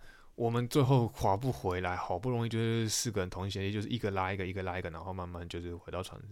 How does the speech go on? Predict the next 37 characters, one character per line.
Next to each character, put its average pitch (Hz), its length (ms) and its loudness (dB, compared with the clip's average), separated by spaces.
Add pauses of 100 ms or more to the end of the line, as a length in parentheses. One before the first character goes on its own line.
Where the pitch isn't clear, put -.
(140)
船 - 260 -12
上， - 200 -8 (960)
船 104 300 2
边， 117 420 2
然 92 120 -4
后 101 180 -2
最 - 220 2
后 117 220 4
呢， 98 160 2
要， 110 220 2
就 - 180 -4
是 107 40 2
说 113 100 0
你 101 100 0
从 98 140 0
船 98 200 -2
边， 107 140 0
然 92 140 -2
后 101 100 0
也 87 80 0
要 95 320 2 (240)
上 107 260 0
船 82 240 -6
嘛， 85 120 -8
然 90 80 -4
后 95 80 -2
当 110 180 0
然 107 100 0
船 - 240 -4
也 85 80 -6
是 98 80 -4
上 98 220 -2
上 92 160 -2
下 87 140 -4
下， 87 180 -4
所 117 160 -2
以 113 140 0